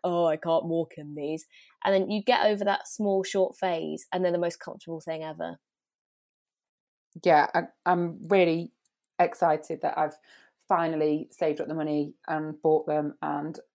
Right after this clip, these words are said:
Speaker 2: like, don't feel guilty about it because it is a lot of money, but I do feel like I'll wear them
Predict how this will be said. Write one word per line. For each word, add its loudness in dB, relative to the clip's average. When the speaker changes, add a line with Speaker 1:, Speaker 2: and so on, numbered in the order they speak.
Speaker 2:
like, 2
don't 2
feel 4
guilty 0
about 0
it -2
because -2
it 2
is 2
a 4
lot 6
of -4
money, 0
but -4
I 0
do -2
feel -2
like -4
I'll 0
wear -2
them -8